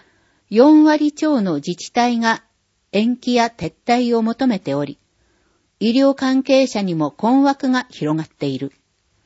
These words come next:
八月八日にデジタル庁主催の会議で、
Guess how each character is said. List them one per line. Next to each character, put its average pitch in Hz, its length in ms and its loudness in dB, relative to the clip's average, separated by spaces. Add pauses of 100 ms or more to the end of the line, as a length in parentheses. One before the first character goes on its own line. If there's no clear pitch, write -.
(380)
八 254 300 -2
月 269 280 0
八 233 220 0
日 233 160 -2
に 226 180 -6 (140)
デ 202 120 0
ジ 269 160 -4
タ 294 160 0
ル 294 140 -2
庁 180 380 -2
主 170 200 -10
催 233 380 -2
の 226 300 -6
会 233 280 -2
議 151 180 -2
で、 135 200 -12